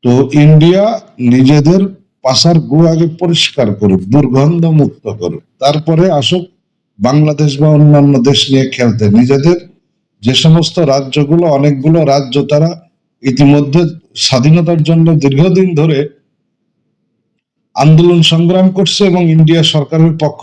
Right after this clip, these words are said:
থেকে তাদেরকে বিভিন্ন সন্ত্রাসী গোষ্ঠী হিসাবে নামকরণ করা হচ্ছে,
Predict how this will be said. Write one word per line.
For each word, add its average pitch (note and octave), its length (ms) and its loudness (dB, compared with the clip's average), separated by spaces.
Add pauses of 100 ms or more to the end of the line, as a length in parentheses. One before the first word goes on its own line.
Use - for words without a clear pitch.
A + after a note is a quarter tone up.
থেকে F#3+ 240 -2
তাদেরকে E3 420 -2
বিভিন্ন D#3 440 0
সন্ত্রাসী D#3+ 680 -2
গোষ্ঠী D#3+ 400 0 (540)
হিসাবে F3 340 0 (180)
নামকরণ E3+ 640 0
করা D#3 220 0
হচ্ছে, E3+ 260 -2